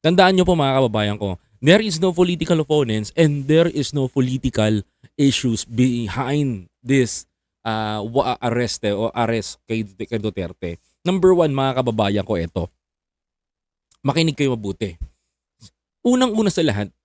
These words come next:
pag-usapan natin yung political na aspeto ng bagay na ito. Tingin nyo po ba, mga kababayan,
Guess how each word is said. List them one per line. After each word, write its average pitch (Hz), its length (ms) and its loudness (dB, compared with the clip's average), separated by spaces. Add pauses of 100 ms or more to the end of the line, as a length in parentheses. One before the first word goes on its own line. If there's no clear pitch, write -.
pag-usapan 147 560 0
natin 127 240 -4
yung 117 80 -2
political 120 480 0
na 107 80 -10
aspeto 87 640 -6 (320)
ng 139 160 2
bagay 110 400 2
na 95 160 -8
ito. 90 320 -8 (320)
Tingin 339 320 2
nyo 247 80 2
po 202 160 2
ba, 185 160 6
mga 190 160 2
kababayan, 104 800 -2